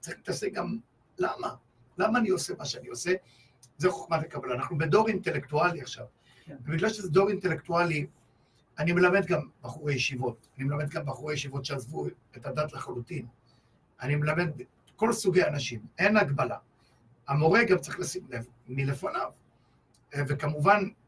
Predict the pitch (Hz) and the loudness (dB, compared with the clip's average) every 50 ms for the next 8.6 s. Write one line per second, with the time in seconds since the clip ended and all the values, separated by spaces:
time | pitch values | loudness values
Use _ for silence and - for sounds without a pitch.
0 | _ _ - - - 143 139 160 160 - - 139 123 143 143 139 - - 143 147 | _ _ -20 -14 -8 -4 -2 -2 -2 -2 -2 -4 -4 -4 -6 -6 -4 0 2 4
1 | 156 170 170 156 139 127 - - _ _ _ _ _ _ _ _ _ _ _ - | 6 6 6 6 4 2 -4 -6 _ _ _ _ _ _ _ _ _ _ _ -10
2 | 135 - 147 156 151 147 170 165 - - 120 - - - 151 147 - - 143 135 | -6 -4 -2 0 0 0 -2 -6 -8 -10 -12 -8 -4 -4 -4 -4 -4 -10 -10 -6
3 | 127 127 135 147 151 143 - - - - - 143 131 131 143 143 143 139 135 - | -4 0 2 2 2 2 0 -2 -6 -12 -10 -10 -8 -4 -2 -2 0 -2 -2 -6
4 | _ _ _ _ _ _ _ _ _ _ 113 120 117 143 143 139 143 165 175 - | _ _ _ _ _ _ _ _ _ _ -10 -2 2 2 4 6 6 8 8 8
5 | - - - - _ _ _ _ _ - - - 135 - - 180 190 196 196 185 | 8 6 4 -2 _ _ _ _ _ -12 -12 -12 -12 -4 2 4 4 6 6 6
6 | 170 170 165 165 160 156 139 151 180 180 156 139 - - - - - 127 - - | 4 4 4 2 0 0 0 2 2 2 0 -2 -6 -12 -18 -14 -12 -12 -10 -8
7 | 165 165 170 170 - 160 - - 135 127 135 143 147 - - 147 151 151 151 147 | -8 -6 -6 -6 -8 -8 -8 -6 -6 -6 -4 -4 -4 -2 -2 -2 -2 0 0 -2
8 | 131 147 165 185 233 214 - - 117 117 - - | 0 2 2 4 4 2 0 -2 -6 -10 -10 -12